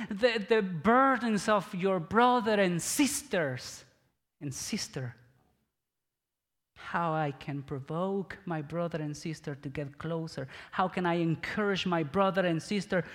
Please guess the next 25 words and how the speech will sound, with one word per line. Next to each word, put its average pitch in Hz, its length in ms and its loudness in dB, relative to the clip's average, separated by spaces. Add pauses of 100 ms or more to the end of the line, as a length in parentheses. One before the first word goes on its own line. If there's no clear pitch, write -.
(160)
to 208 100 4
hold 208 360 6
fast 220 520 2
to 214 140 2
our 196 140 6
communion? 190 1160 2 (1200)
How 202 320 0
can 175 220 -2
I 165 160 0
provoke 170 720 -4
my 147 160 -4
sister 147 420 -8
and 135 140 -4
my 131 140 -6
brother 127 480 -8 (1040)
to 135 80 -10
do 127 360 -6 (1120)
good 120 220 -6
deeds? 117 420 -8 (3250)
To 131 100 -18
do 160 160 -4
this, 156 320 0
dear 127 240 -4
brothers, 110 520 -6
we 127 460 -6